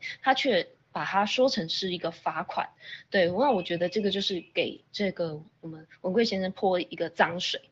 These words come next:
那我觉得这样的行为真的是非常的可耻。那么想请问一下这个郑清，那既然我们就是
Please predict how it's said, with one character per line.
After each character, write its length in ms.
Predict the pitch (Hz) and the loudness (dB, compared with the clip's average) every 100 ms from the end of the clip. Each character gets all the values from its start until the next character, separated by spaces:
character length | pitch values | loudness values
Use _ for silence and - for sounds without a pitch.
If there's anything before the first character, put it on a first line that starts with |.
| - - - - | -20 -20 -20 -6
那 220 | 196 185 | -2 0
我 100 | 196 | -2
觉 140 | 180 | -2
得 60 | 175 | 0
这 100 | 233 | 0
样 100 | 202 | 0
的 100 | 170 | 0
行 180 | - 170 | -2 -4
为 100 | 170 | 0
真 120 | 196 | -2
的 60 | |
是 140 | 180 180 | -2 -4
非 180 | 202 196 | -2 -4
常 220 | 180 151 | -4 -12
的 180 | 151 - | -14 -12
可 180 | - 175 | -4 -2
耻。 320 | - - - _ - - - - _ | 0 -4 -6 _ -20 -20 -20 -20 _
那 180 | 302 330 | 2 4
么 180 | 247 185 | 4 2
想 340 | - 226 220 | 0 0 0
请 280 | - - 160 | -2 -6 -4
问 160 | 202 185 | -2 -2
一 40 | |
下 260 | 190 185 175 | 0 0 0
这 220 | - 175 | -2 -6
个 320 | - 160 87 | -4 -4 -4
郑 280 | - 208 175 | -2 -2 -2
清， 260 | - 170 | -6 -4
那 240 | 202 262 - - - | 2 0 0 -12 -16
既 140 | - 285 | -2 2
然 240 | 202 170 | 2 2
我 40 | 156 | -4
们 180 | 156 160 | -8 -4
就 140 | 202 | -2
是 160 | 196 | 0